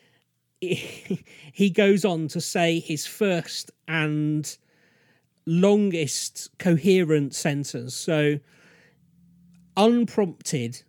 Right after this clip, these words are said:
he says, "I'm seventy-two years, years old. I come from the graveyard at Durrance Park,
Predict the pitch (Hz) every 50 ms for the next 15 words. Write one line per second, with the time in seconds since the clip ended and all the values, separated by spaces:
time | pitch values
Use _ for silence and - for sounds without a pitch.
0 | _ _ _ - 147 180 180 - - 202 156 139 117 113 117 127 - - - _
1 | _ _ _ _ _ _ _ _ _ _ _ _ _ _ _ _ _ _ _ _
2 | - - _ _ _ _ _ - 143 151 151 - - 202 190 214 220 - 220 202
3 | - - 196 185 175 165 160 156 156 156 147 - - 143 147 139 123 151 135 123
4 | 113 107 107 123 - - _ _ _ _ _ _ _ _ _ - 170 185 175 -
5 | 226 240 247 - - 254 240 214 175 - 220 214 214 214 190 185 196 165 147 143
6 | 143 143 139 131 196 175 160 156 151 139 - - - - 185 147 120 110 113 -
7 | - - -